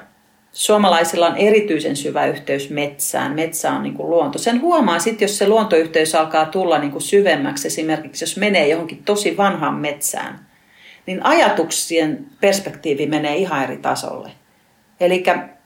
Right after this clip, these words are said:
metsä ajattelee meissä. Luonto ajattelee meissä. Me peilataan. Ja just tää monimuotoisuus, tematiikka, niin, niin se liittyy ihan yksi yhteen luontoon. Et me ollaan karsittu tää luonto niin yksioikoiseksi, niin niin on ihmisetkin ja päinvastoin.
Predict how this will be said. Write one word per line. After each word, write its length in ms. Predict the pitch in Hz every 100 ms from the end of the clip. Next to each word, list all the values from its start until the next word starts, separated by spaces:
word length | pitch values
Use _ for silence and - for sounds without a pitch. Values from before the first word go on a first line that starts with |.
| _
metsä 400 | 214 294 - -
ajattelee 580 | 165 156 151 160 147 147
meissä. 640 | 160 160 143 - - - - - _ _ _ _ _ _ -
Luonto 340 | 208 214 151
ajattelee 540 | 151 151 - 151 143 143
meissä. 440 | 170 151 156 -
Me 80 | 156
peilataan. 760 | 180 220 180 147 147 135 131 - -
Ja 140 | 170
just 220 | 185 208
tää 140 | - 190
monimuotoisuus, 1120 | 247 254 156 143 139 139 - 143 147 - - _ _ _ _ _
tematiikka, 680 | 202 175 156 147 143 - 151
niin, 380 | 147 143 - - -
niin 160 | 180
se 200 | 175 240
liittyy 320 | 226 220 - 226
ihan 260 | 302 233
yksi 240 | 180 - 156
yhteen 360 | 156 147 143
luontoon. 500 | 147 143 - - 120
Et 120 | 151
me 60 | 208
ollaan 180 | 185 156
karsittu 440 | 247 240 - 208 -
tää 180 | 190 180
luonto 400 | 190 180 156 147
niin 220 | 151 147
yksioikoiseksi, 800 | 147 - 143 139 139 139 - 151
niin 100 | 147
niin 220 | 156 139
on 100 | 135
ihmisetkin 580 | 139 139 - - - 127
ja 60 | -
päinvastoin. 680 | 127 107 - - - -